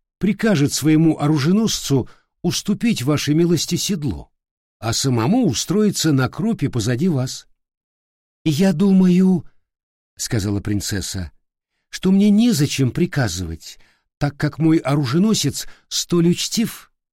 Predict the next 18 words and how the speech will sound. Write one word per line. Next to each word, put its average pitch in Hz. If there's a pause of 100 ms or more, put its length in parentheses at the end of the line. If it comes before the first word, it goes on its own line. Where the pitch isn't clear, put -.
(280)
что -
не 196
согласится, 190
чтобы 139
духовная 147
особа 170
шла 175
пешком, 131 (300)
в -
то 156
время 143
как 143
сам 202
он 139 (200)
едет 135
верхом». 107 (1200)
«Совершенно 180
верно», 185